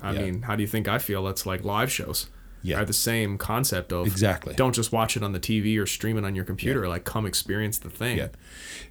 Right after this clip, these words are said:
Speaker 2: Now, it can be an alternative for people that, you know, if you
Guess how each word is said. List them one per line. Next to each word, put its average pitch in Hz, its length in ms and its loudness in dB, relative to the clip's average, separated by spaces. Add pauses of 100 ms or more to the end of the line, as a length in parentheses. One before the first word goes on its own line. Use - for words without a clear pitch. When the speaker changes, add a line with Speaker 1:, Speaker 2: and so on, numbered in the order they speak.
(120)
Speaker 2:
Now, 107 260 6
it 117 160 4
can 135 300 6
be 120 320 8
an 110 80 6
alternative 113 560 6
for 120 120 2
people 143 480 4 (500)
that, 85 320 2
you 98 100 2
know, 85 280 0
if - 180 -6
you 90 80 0